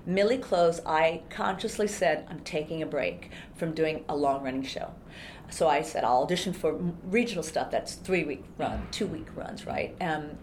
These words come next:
Rob, during the time of Millie,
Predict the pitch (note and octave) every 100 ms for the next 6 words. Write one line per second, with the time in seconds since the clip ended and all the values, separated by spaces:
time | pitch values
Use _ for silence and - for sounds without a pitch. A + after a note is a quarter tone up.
0 | - - F3+ F#3+ G3 G#3 F3 F#3 - -
1 | F#3 A#3+ B3 G3 - B3 C4 A#3+ F3 E3+
2 | D3 C#3 D3+